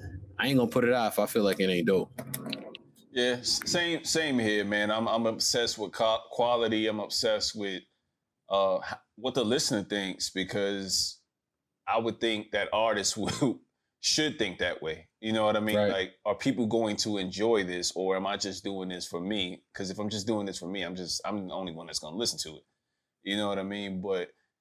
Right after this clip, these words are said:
Speaker 2: yeah, I, I like that, the fact that you just put it out. And, and I'm the same thing. I wanna show and prove. I wanna be like, "Here, it's there," then receive whatever
Speaker 1: Absolutely.
Speaker 2: I'ma receive from it. But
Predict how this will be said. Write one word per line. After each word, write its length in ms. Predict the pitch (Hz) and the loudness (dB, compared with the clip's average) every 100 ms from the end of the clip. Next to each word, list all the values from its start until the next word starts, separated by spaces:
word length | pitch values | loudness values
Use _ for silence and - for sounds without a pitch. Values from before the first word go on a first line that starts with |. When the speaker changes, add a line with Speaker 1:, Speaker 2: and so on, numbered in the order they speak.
| _ - | _ -6
Speaker 2:
yeah, 300 | 104 95 87 | 0 0 2
I, 360 | 80 95 92 | 2 2 2
I 40 | 107 | 2
like 240 | 123 117 | 0 0
that, 280 | 101 101 - | 0 0 -2
the 80 | 95 | -6
fact 320 | - 104 87 | -2 -2 0
that 180 | 92 90 | -4 -4
you 80 | 95 | -4
just 240 | 98 92 | -4 -4
put 160 | - 101 | -2 0
it 100 | 92 | 2
out. 280 | 92 92 - | 2 0 -2
And, 160 | 101 - | -6 -2
and 160 | 135 | 0
I'm 120 | 147 | 2
the 80 | 139 | 2
same 280 | - 117 101 | 2 0 0
thing. 140 | 101 | 0
I 60 | 104 | 2
wanna 180 | 123 107 | 2 2
show 260 | - 110 | 2 2
and 120 | 98 92 | 0 0
prove. 280 | 117 101 | 0 2
I 60 | 101 | 2
wanna 220 | 110 107 | 2 0
be 180 | 92 104 | 0 0
like, 160 | 92 - | 0 -2
"Here, 320 | 120 107 95 | -2 -2 -2
it's 200 | 95 - | -2 -2
there," 380 | 107 95 82 - | 0 -2 -4 -6
then 240 | 98 113 104 | -2 0 0
receive 680 | 98 - 113 104 92 87 - _ _ _ _ _ _ - | 0 0 0 0 -2 -6 -14 _ _ _ _ _ _ -6
whatever 200 | - 117 | 0 2
Speaker 1:
Absolutely. 260 | 143 123 104 | 4 2 2
Speaker 2:
I'ma 80 | 98 | -2
receive 580 | 101 98 113 117 101 | -2 -2 0 0 0
from 240 | - 95 95 | -2 -4 -2
it. 200 | 90 85 | -4 0
But 300 | 98 92 | 0 0